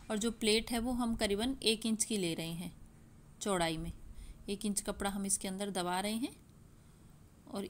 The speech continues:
ऐसे ही बस आपको आराम आराम से मोड़ते हुए, वरना अगर आपको ऐसे ना हो,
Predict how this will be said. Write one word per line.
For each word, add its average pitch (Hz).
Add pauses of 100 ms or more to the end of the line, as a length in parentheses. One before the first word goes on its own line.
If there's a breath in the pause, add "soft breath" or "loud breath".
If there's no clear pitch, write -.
ऐसे 240
ही 262
बस 262
आपको 214
आराम 202
आराम 196
से 208
मोड़ते 196
हुए, 240 (360 loud breath)
वरना 233
अगर 262
आपको 254
ऐसे 196
ना 262
हो, 269